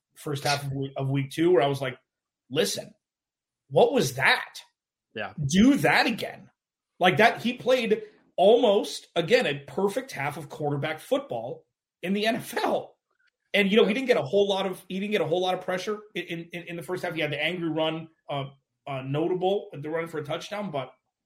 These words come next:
Speaker 1: I mean, he looked
Speaker 2: I
Speaker 1: like a, a starting quarterback.
Speaker 2: Well, and I'll mention just really quickly, he played against the Cowboys last year when he was with the Titans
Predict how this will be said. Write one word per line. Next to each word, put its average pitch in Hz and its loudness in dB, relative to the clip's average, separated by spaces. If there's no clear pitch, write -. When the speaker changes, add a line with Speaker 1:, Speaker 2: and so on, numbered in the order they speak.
Speaker 1:
I 156 -12
mean, 143 -6
he 233 -2
looked 311 2
Speaker 2:
I - 0
Speaker 1:
like 151 2
a, 131 -4
a 247 -6
starting 220 2
quarterback. - -2
Speaker 2:
Well, 190 6
and 185 8
I'll 185 8
mention 196 4
just 151 -4
really 147 0
quickly, 143 -4
he 190 -4
played 190 2
against 143 -4
the 123 -6
Cowboys 127 2
last 120 -2
year 120 -4
when 117 -10
he 117 -8
was 113 -8
with 113 -10
the 107 -12
Titans 107 -4